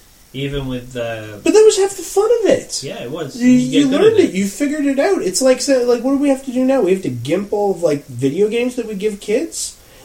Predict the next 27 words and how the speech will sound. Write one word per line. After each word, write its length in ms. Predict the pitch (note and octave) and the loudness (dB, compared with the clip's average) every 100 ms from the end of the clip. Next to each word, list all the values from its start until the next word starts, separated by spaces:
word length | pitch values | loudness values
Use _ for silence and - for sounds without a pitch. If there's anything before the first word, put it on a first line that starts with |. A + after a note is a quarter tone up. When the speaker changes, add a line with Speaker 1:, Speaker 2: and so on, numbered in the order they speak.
| - | -2
Speaker 2:
Like, 160 | F#3+ | 2
and 140 | G#3+ A3 | 2 4
now, 200 | B3 A3+ | 2 2
now 140 | A3+ B3 | 0 2
this 200 | B3+ B3 | 2 2
might 200 | A#3+ G#3 | 0 0
be 240 | G3 F3+ - | -8 -8 -8
sounding 420 | - F#3 F#3+ F#3 | -2 0 0 0
like 220 | E3 - | -2 0
a 100 | C3+ | -2
back 460 | B2 D3 E3 C4+ C4+ | -2 -4 -2 -2 -4
in 140 | C4+ | -2
my 400 | C#4+ C#4+ D4+ D4 | -2 -2 -2 -2
day, 520 | A3 F#3 F3+ F#3+ A3+ | -2 -2 0 0 -2
but 220 | A#3+ A3+ G#3 | -2 -4 -2
you 100 | A3+ | 2
know 120 | B3+ | 4
what? 380 | A#3+ D4+ F#4 - | 4 2 -2 -2
Back 240 | C#4 D4+ | -2 -2
in 80 | D4+ | -4
my 240 | B3 D4+ | -4 -4
day, 480 | D#4+ B3 A#3+ D4+ D#4 - - - | 0 2 2 -2 -6 -16 -20 -12
same 240 | - B3+ | -2 0
thing 160 | C#4+ C#4 | 2 0
with 100 | G#3+ | -2
video 280 | B3 D#4+ C#4+ | -2 -2 0
games. 460 | G3+ D#3+ B2+ A#2 | 0 0 -2 -4